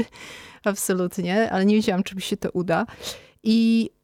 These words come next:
e, co do sagi, em, to powiem ci, że, mm, mój kolega, jak mu opowiadałam o tym, że piszę tę książkę, to było jakieś tam półtora roku temu, bo ona w sumie powstawała ponad dwa lata, e,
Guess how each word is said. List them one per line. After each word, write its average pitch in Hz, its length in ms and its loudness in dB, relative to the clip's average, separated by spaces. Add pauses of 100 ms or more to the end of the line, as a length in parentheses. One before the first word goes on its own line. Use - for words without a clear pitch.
(180)
e, 185 260 2
co - 120 -2
do 226 100 2
sagi, 233 760 0
em, 190 960 2 (220)
to 214 760 2
powiem 226 360 4
ci, 214 300 -2
że, 202 460 2 (680)
mm, 190 520 4
mój 220 140 6
kolega, 226 380 2
jak 175 180 0
mu 202 180 2
opowiadałam 202 580 0
o 196 100 0
tym, 190 180 4
że 190 120 0 (220)
piszę 202 320 -2
tę 165 140 -6
książkę, 160 500 -4
to - 100 -16
było 160 240 -4
jakieś 160 300 -6
tam 165 160 -4
półtora 175 380 0
roku 160 200 -6
temu, 170 200 0
bo 160 100 -4
ona 175 120 -2
w - 60 -8
sumie 214 200 0
powstawała 185 420 -2
ponad 190 260 0
dwa 170 220 -4
lata, - 380 -2 (840)
e, 170 560 2